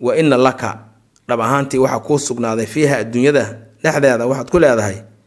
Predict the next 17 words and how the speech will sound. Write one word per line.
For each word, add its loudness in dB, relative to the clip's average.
rizqan, -4
wixii -4
Alla 2
kuu 0
qoray, -4
rizqi, -4
waxaad -6
cunti -4
iyo -8
waxaad -4
xidhati -6
iyo -8
waxaasoo -2
dhan -2
ba 0
hadda -2
rizqiga, -2